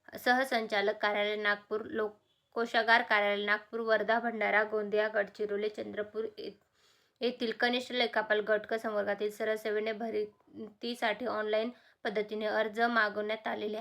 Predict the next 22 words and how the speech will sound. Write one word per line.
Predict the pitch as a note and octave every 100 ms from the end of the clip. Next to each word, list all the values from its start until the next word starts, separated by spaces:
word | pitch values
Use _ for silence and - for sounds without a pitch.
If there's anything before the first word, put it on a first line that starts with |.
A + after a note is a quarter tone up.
| -
आहे. | A#3 G#3+ G#3+
तर | G3+
त्याच्या | A3 G#3+ B3
संदर्भातला | B3 A#3 G#3+ G#3 G#3 A3 G#3+
आलेला | G#3 G#3+ G#3 G#3
हा | G#3+ A#3+ - _ - _ -
संपूर्ण | A#3+ A#3 A#3 A3+
व्हिडिओ | A#3 A#3 G#3
आहे. | G#3+ G#3+ G#3+
क-, | G#3 A3
पदाचं | - - A3+ A3 A3 A#3+
नाव | A3 G#3+
आहे | G#3+ G#3+
कनिष्ठ | G#3+ G#3+ A3 A3+
लेखापाल. | A3 G#3 G3+ G#3 G#3 - _ _ -
सातव्या | A#3 B3 B3+
वेतन | B3 A3+ A3+
आयोगानुसार | G#3+ G#3+ G#3+ G#3 G#3 G#3 A3
पेमेंट | G#3 G#3 G#3+
असणार | G#3 G#3 G3+
आहे. | G#3
एकूण | A3 G#3+ A#3